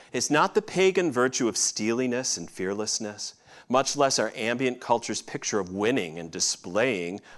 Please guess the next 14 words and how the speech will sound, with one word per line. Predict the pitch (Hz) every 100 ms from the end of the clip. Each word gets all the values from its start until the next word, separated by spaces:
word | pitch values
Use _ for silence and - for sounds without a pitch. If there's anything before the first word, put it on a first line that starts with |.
| -
or | 98
strength | - - 101 92 - -
and | 92 82
swagger." | - 90 90 87 82 78 73 _ _ _ _ _ _ - - - - _ _
The | 107
picture | - 156 - 180
of | 160
courage | - 156 135 127
in | 110
Daniel | 101 104 113 110 90 92 - _ _
is | 113 104
an | 107
eighty-year-old | 110 127 147 127 117 113
man | 104 95 82 78 90